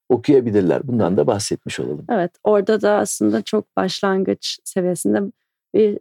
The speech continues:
Speaker 2: e, eğitim, kendine eğitim yapmış olabiliyorsun ve, e, parasal konularda, finansal konularda daha bir farkındalık,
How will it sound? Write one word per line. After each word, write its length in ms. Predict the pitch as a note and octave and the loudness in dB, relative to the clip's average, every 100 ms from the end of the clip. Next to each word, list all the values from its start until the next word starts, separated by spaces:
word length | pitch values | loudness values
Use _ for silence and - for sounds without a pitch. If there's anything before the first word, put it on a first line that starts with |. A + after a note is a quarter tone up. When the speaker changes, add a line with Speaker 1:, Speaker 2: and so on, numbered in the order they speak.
| F#3+ | -2
Speaker 2:
e, 340 | F3+ F3+ F3 | 0 0 0
eğitim, 520 | F#3+ G3 - G3+ G3+ G#3+ _ | 0 0 0 -2 -2 -4 _
kendine 440 | G3 F#3 F3 F#3+ | -2 -2 0 -2
eğitim 260 | F3 - F#3 | -2 -4 -6
yapmış 280 | - - | -6 -8
olabiliyorsun 720 | F3+ F3 F#3 E3+ - - B3 C4 _ | -6 -2 -2 -2 -4 -2 0 -2 _
ve, 300 | - F3+ F#3 - | -2 0 0 0
e, 180 | F3+ F3 | -2 -2
parasal 600 | - F#3 F3 E3 E3+ F#3 | -2 -2 -2 -2 -2 -2
konularda, 520 | - F3+ F#3 F3 E3+ | -4 -2 0 0 -2
finansal 440 | - F#3 F3 F3+ | -2 -2 0 -4
konularda 680 | - E3 E3 D#3+ E3+ - B2+ - | -4 -2 0 0 0 0 -2 -2
daha 400 | - F#3+ G3 F3 | -2 0 -2 0
bir 280 | G3 G3+ G#3 _ _ - | 2 0 -2 _ _ -8
farkındalık, 800 | - F3+ F3 F#3 F3+ - - | -4 -2 0 -2 -2 -8 -14